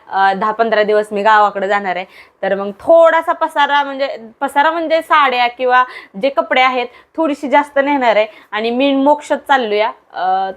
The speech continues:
तर चला, आता मी पॅकिंगला सुरुवात करते. तर finally बघा, मी मेन, मेन ज्या मला जास्त करून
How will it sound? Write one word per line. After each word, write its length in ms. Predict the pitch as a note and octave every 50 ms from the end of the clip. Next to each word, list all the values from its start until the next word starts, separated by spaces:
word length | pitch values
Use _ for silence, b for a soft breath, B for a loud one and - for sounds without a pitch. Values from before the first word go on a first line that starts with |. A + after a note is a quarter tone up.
| -
तर 300 | G#3+ G#3 G3+ G#3 G3+ G#3 G#3+ - _ _ -
चला, 220 | A#3 A3+ A3 A#3 A#3+ _ _ _ _ _ _ _ _ -
आता 220 | F3+ F3+ - G3+
मी 160 | G3 G#3 G#3+ G#3 _ _ _ _ _ -
पॅकिंगला 420 | B3 A#3+ A#3+ - A3 A3 A3 A3+
सुरुवात 380 | A3+ - C#4+ C4+ C4+ A#3+ A3 A3 A3+ -
करते. 320 | B3 A#3+ A#3 - G#3 A3 b b b b b b b _ -
तर 200 | B3 B3 B3+ C4+
finally 500 | C4 D4 D#4 D4 C#4+ C#4 C#4 C4+ C4+ C#4
बघा, 240 | C#4 C4+ B3 B3+ C4 - _ _ _ _ _ _
मी 180 | A3+ A#3+ C4 C#4
मेन, 360 | C#4 C#4 D#4 D#4+ D#4 D4+ D4+
मेन 260 | D4+ D4+ D#4 D#4 D4
ज्या 200 | A#3+ D#4 C#4+ C#4
मला 200 | C4+ C#4 C4+ C#4
जास्त 400 | B3+ A3 C4+ - - - - - D4+ D4+
करून 340 | D#4+ D4+ D4 D4 D4 C4+ A3+